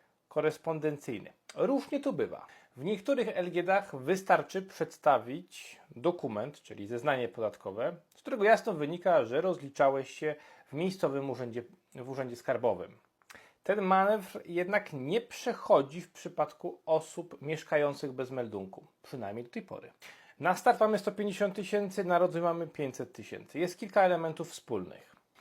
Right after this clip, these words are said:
Przede wszystkim musisz mieć nadany numer E P, czyli numer producenta rolnego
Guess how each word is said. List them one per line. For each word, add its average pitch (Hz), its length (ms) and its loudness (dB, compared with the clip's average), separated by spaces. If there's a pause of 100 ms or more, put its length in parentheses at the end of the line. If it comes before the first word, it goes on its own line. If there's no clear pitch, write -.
(380)
Przede 208 240 2
wszystkim 208 360 -4
musisz 185 420 -2
mieć 180 260 -8
nadany 160 300 2
numer 156 300 2
E 143 100 0
P, 104 200 -4 (140)
czyli 135 160 -12
numer 147 280 -2
producenta 131 440 -2
rolnego 139 440 0